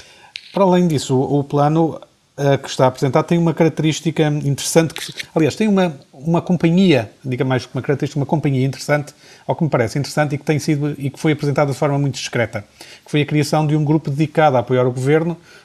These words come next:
na comunicação ligada aos comportamentos das pessoas. Na verdade, eu não acho que o trabalho relevante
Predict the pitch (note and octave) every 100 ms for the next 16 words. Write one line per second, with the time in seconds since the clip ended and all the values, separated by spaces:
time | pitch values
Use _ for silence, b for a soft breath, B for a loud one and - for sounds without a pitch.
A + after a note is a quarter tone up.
0 | b D3 C#3+ D#3 D3 C#3+ D#3+ D3+ D#3 D#3
1 | - D3 C#3+ D3 C#3 C3 - A#2+ - -
2 | - F3 E3 E3+ E3+ C#3 D3 D3 C#3+ -
3 | C3 A#2+ A#2 - A#2 - C3